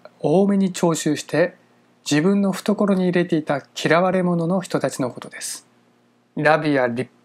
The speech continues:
法学者たちの教えによると、神は私のような立派な人間だけをお受け入れになられて、神は社会から落ちこぼれた人たちは決して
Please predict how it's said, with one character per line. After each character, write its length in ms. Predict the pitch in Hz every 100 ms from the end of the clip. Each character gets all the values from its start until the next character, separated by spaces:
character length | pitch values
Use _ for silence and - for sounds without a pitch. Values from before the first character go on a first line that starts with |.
| -
法 160 | 190
学 180 | 196 180
者 160 | - 156
た 140 | 151
ち 120 | -
の 220 | 147 143 135
教 200 | - 156
え 40 |
に 120 | 143
よ 80 | 127
る 80 | 123
と、 340 | 123 143 - _ _ _ _
神 320 | - 160 151
は 320 | 131 135 - - _ _ _ _
私 540 | 143 135 - 208 - 220
の 100 | 202
よ 120 | 190
う 40 |
な 100 | 175
立 280 | 156 143 - _ -
派 140 | -
な 160 | 233 220
人 200 | 208 202
間 240 | 196 185 170
だ 160 | 170
け 160 | 170 214
を 240 | 170 - -
お 200 | - 143 180
受 120 | 175
け 60 | 185
入 40 | 175
れ 40 |
に 80 | 156
な 120 | 151
ら 100 | 147
れ 100 | 127
て、 260 | - 107 - _ _ _ _ _ _ _ _ _ _
神 240 | - 147 135
は 120 | 117
社 300 | - - 190
会 240 | 220 220
か 120 | 214 165
ら 200 | 170 156
落 180 | 151
ち 40 | -
こ 100 | 170
ぼ 100 | 151
れ 80 | 139
た 120 | 123
人 240 | - -
た 100 | 131
ち 140 | 120 -
は 200 | 117 - _ _ _ _ _ -
決 200 | - 139
し 180 | - -
て 380 | - 190 -